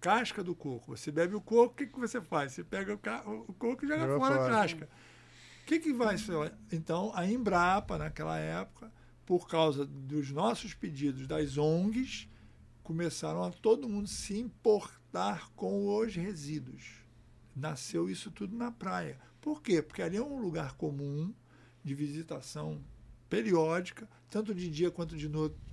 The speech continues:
Speaker 1: de noite rola tudo, e a, o lixo vai ficando, vai ficando. E você ia lá, "Poxa, de onde vem esse cotonete? De onde vem essas hastes flexíveis?" Aí o cara fala assim, "Peraí, o pessoal joga,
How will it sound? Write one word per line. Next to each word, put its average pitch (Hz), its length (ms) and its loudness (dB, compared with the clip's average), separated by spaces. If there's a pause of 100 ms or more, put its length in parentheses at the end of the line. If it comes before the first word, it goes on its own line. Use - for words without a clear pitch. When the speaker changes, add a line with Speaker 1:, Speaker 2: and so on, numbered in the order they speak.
(160)
Speaker 1:
de 143 140 -4
noite 151 300 0
rola 170 260 0
tudo, 185 460 4 (840)
e 202 200 0
a, - 140 -6
o 196 120 2
lixo 202 260 -4
vai 226 100 -2
ficando, 170 540 -6 (380)
vai 127 160 -8
ficando. 175 560 -4 (260)
E 170 40 -8
você 190 260 -6
ia - 120 -4
lá, 254 260 -6 (120)
"Poxa, 214 300 -4
de 214 60 -8
onde 302 220 -6
vem 202 200 0
esse 170 400 -6 (840)
cotonete? 156 600 -2
De 202 80 -2
onde 311 160 -4
vem 247 120 2
essas 196 300 0
hastes 190 380 0
flexíveis?" 165 840 -2 (460)
Aí 123 240 -8
o 156 60 -6
cara 165 220 -10
fala - 100 -16
assim, - 160 -14
"Peraí, 190 300 -6
o 135 40 -10
pessoal 165 440 -8
joga, 208 640 -6